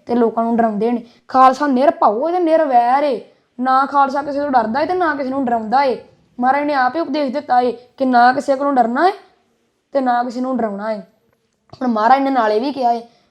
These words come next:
ਮਹਾਰਾਜ ਕਹਿੰਦੇ, ਦਸਵੇਂ ਪਾਤਸ਼ਾਹ, "ਚੂੰਕਾਰ ਅਜ ਹਮਾ ਹੀਲ ਤੇ ਦਰਗੁਜਸਤ, ਹਲਾਲ ਅਸਤ, ਬੁਰਦਨ ਬਾਜ ਸ਼ਮਸ਼ੀਰ ਦਸਤ।"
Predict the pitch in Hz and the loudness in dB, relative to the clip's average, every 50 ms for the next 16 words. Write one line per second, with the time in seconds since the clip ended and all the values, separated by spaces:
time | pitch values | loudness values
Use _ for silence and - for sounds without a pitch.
0 | _ _ _ _ _ _ _ _ _ 240 226 226 254 262 254 254 247 240 240 247 | _ _ _ _ _ _ _ _ _ -8 -6 -4 -4 -4 -4 -6 -6 -6 -4 -4
1 | 254 247 254 - - _ - 226 226 233 247 254 269 262 262 220 208 - - 226 | -4 -4 -4 -6 -10 _ -10 -10 -8 -6 -6 -8 -6 -4 -6 -6 -6 -8 -10 -10
2 | 220 220 247 - _ _ _ - 285 330 381 415 403 381 320 302 285 277 277 262 | -10 -10 -12 -16 _ _ _ -2 0 2 2 2 2 2 4 6 8 8 6 6
3 | 254 269 254 247 254 247 - 233 220 208 226 269 320 294 330 302 247 240 240 233 | 4 0 -2 -2 -2 -4 -6 -8 -8 -4 -4 -4 -2 -2 -2 -2 -2 -2 -4 -2
4 | 277 262 226 202 - - _ _ _ - 220 247 240 233 202 208 233 208 247 277 | 0 0 0 0 -4 -12 _ _ _ -8 -4 -4 -4 -2 -2 -4 -4 -4 -4 -6
5 | 262 - - - - _ _ _ _ _ - 247 254 247 240 240 262 294 339 381 | -8 -10 -16 -20 -20 _ _ _ _ _ -6 -2 2 2 6 6 8 8 8 6
6 | 381 381 - 269 262 - - - 240 202 - _ _ _ _ - 220 247 247 240 | 4 2 0 -2 -4 -4 -8 -12 -12 -12 -12 _ _ _ _ -8 -4 -4 -2 -2
7 | 226 254 269 269 247 240 240 240 247 - - 240 233 226 - - 220 220 233 220 | -2 -2 -2 0 0 0 0 -2 -6 -10 -12 -12 -14 -14 -12 -12 -10 -8 -8 -8
8 | 196 208 196 - _ _ | -8 -10 -12 -14 _ _